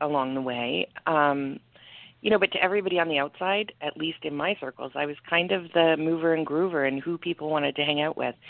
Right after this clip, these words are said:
I knew where the gatherings were. I got us into the V I P clubs, you know, things like this. And then I met my husband, and he's a completely normal drinker. He's very odd to me. I remember being on a date and going out with friends, and we went to a pub,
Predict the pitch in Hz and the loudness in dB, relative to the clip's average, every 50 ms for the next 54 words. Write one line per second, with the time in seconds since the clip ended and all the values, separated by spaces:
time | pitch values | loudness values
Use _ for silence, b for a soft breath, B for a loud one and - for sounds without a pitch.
0 | B B B B B B B B B B - 165 165 165 160 165 170 165 156 156 | B B B B B B B B B B 4 4 6 6 6 6 4 4 4 2
1 | 156 151 151 147 151 143 143 139 147 143 143 143 143 139 135 135 139 139 139 139 | 2 0 2 4 4 4 4 2 0 -4 -6 -10 -12 -10 -8 -4 -2 0 2 2
2 | 135 135 123 - 131 135 139 139 - - 147 147 131 139 131 135 139 135 135 135 | 2 0 0 0 0 0 0 -2 -4 -6 -6 -6 -6 -6 -4 -4 -2 0 0 0
3 | 127 123 - - 135 127 - - 143 139 135 131 131 135 - - - - - - | -2 -4 -8 -10 -10 -10 -4 0 2 4 4 2 0 -4 -12 -20 -20 -10 -6 -4
4 | 147 135 123 120 - 143 139 135 131 - 131 127 - - 185 180 - - - - | -2 -2 -4 -4 -4 -6 -6 -4 -4 -4 -4 -4 0 2 4 4 4 2 0 -8
5 | - - B B B B B B B B B B B B _ _ _ _ _ _ | -18 -20 B B B B B B B B B B B B _ _ _ _ _ _
6 | _ _ _ _ _ 190 208 240 277 294 269 220 - 185 180 185 196 190 - - | _ _ _ _ _ 2 4 4 4 4 2 0 -2 -2 0 0 -2 -2 -4 -6
7 | 135 123 - - B B B B B B _ - 180 185 208 240 262 233 226 - | -6 -6 -8 -12 B B B B B B _ -10 -6 -2 0 0 0 0 -4 -6
8 | - 190 170 - - - 185 190 190 196 196 - - - 175 180 180 180 175 - | -6 -8 -10 -10 -10 -6 -4 -4 -4 -4 -4 -6 -8 -6 -6 -4 -4 -4 -6 -8
9 | _ _ _ _ _ _ _ _ _ _ - 170 170 165 160 156 147 143 135 143 | _ _ _ _ _ _ _ _ _ _ -4 0 2 4 4 4 4 2 2 0
10 | 127 131 120 - - 117 120 135 135 - - 170 165 160 - - 127 127 123 123 | -2 -2 -4 -6 -8 -8 -8 -10 -12 -6 -4 -2 -2 2 2 4 4 4 2 0
11 | - - 127 123 123 127 135 139 156 165 170 170 160 151 160 151 147 143 139 135 | -6 -8 -6 -4 -2 -2 0 0 0 2 0 0 -2 0 -2 -2 -2 0 0 0
12 | 131 131 131 127 123 - 160 170 170 185 - - - 147 139 135 135 143 139 143 | 0 0 -2 -4 -2 2 4 4 6 4 2 0 0 0 0 0 2 2 2 2
13 | - - - - - 143 139 131 135 - 131 131 135 131 135 131 123 - - 131 | 2 0 -2 0 2 2 4 2 2 -2 -4 -4 -2 0 -2 -2 -2 -4 -6 -8
14 | 127 - - - 175 151 139 131 120 | -8 -8 -4 0 4 4 4 4 0